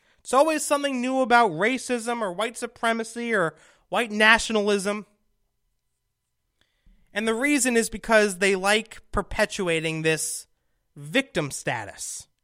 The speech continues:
in this country. That's what they do. It's a message to minorities that says, "Yeah, you know what? You are oppressed. This is,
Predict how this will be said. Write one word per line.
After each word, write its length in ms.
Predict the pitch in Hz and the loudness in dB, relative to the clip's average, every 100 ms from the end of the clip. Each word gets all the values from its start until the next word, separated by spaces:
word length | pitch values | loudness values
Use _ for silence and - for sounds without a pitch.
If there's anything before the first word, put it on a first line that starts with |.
| _ | _
in 100 | 156 | -6
this 140 | 151 - | -6 -6
country. 480 | 147 120 107 95 _ _ _ _ _ _ _ _ _ _ _ _ - | -10 -10 -14 -20 _ _ _ _ _ _ _ _ _ _ _ _ -6
That's 180 | 269 | -4
what 120 | 302 254 | -2 -4
they 100 | 254 | 0
do. 240 | 277 131 - _ _ _ _ _ _ _ _ _ _ _ - | 0 -2 -8 _ _ _ _ _ _ _ _ _ _ _ -10
It's 180 | 196 226 | -2 -2
a 60 | |
message 520 | 196 226 269 294 247 - | 0 0 0 -2 -6 -6
to 80 | |
minorities 960 | 240 226 226 233 220 170 139 147 - - _ _ _ _ _ _ _ _ _ _ | -4 -2 0 0 0 -2 -6 -10 -12 -16 _ _ _ _ _ _ _ _ _ _
that 160 | 196 185 | -6 -4
says, 380 | 226 202 170 170 | -2 -2 -2 -8
"Yeah, 280 | 190 262 | -2 0
you 140 | 226 202 | 0 0
know 160 | 220 | 0
what? 380 | 214 202 233 226 | 2 0 -2 -4
You 240 | 202 294 277 | 0 6 8
are 200 | 254 196 | 8 6
oppressed. 480 | - 196 143 - | 0 -4 -4 -4
This 220 | 262 285 254 | -4 -4 -4
is, 220 | 202 | -8